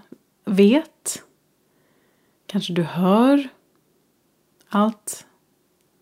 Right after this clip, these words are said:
allt är välkommet. Vi har alla olika sätt att få medial information. Och du bara lägger det här på minnet.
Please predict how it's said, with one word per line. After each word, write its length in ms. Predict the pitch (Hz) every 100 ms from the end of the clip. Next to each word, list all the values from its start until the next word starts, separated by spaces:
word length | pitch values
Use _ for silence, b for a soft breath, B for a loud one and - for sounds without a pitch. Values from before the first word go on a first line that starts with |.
| _ _ _ _ _
allt 280 | 196 220 247
är 60 |
välkommet. 920 | 240 233 226 - 226 226 302 - - _ _ _ _ _ _ _ _
Vi 140 | 208
har 80 | 202
alla 300 | - 196 196
olika 320 | 190 185 185
sätt 360 | - 185 - -
att 160 | 202
få 280 | - - 190
medial 440 | 185 180 175 170 -
information. 840 | 185 185 190 180 311 269 220 226 - _ _ _ _ _ _ _ _ _ _ _ _ _ _ _ _ _ _ _ _ _ _ _ _ _ _ _ _ _ _ _
Och 80 | 277
du 100 | 277
bara 260 | 269 254 240
lägger 260 | 233 226
det 60 | 220
här 100 | 214
på 140 | 214
minnet. 880 | 220 220 214 208 202 214 - - -